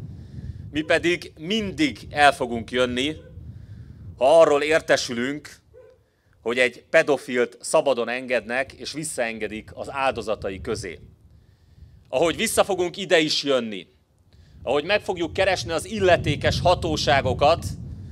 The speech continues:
elmegyünk az ügyészséghez, elmegyünk a bíróságra, országgyűlési képviselőinknek joga van minden egyes ilyen ügyet végigkísérni, akár személyesen is,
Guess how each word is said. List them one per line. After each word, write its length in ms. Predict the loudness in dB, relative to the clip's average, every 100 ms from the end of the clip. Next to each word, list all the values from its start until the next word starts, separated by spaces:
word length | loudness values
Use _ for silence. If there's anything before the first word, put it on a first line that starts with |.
| -12 -8
elmegyünk 520 | -2 0 0 -2 -4
az 120 | -4
ügyészséghez, 920 | -4 -4 -2 -2 -4 -6 -2 -2 -2 -6
elmegyünk 400 | -4 -2 -4 -4
a 40 | -4
bíróságra, 1000 | -4 -2 -2 0 0 2 4 4 2 _ _ -8
országgyűlési 720 | -4 2 2 2 -4 -4 -6
képviselőinknek 1000 | -8 -8 -8 -6 -4 -4 -4 0 -2 -2 _ _
joga 380 | -4 0 6 6
van 360 | 8 6 6 -2 -18 _ _ _
minden 440 | -8 -4 -2 2 2
egyes 360 | 2 -2 -6
ilyen 160 | -4 -6
ügyet 320 | -4 -2 -2
végigkísérni, 920 | -4 -6 -6 -10 -10 -8 -2 -2 -2
akár 300 | -4 -2 -2
személyesen 600 | -2 -4 -4 -4 -6 -6
is, 320 | -8 -8 -10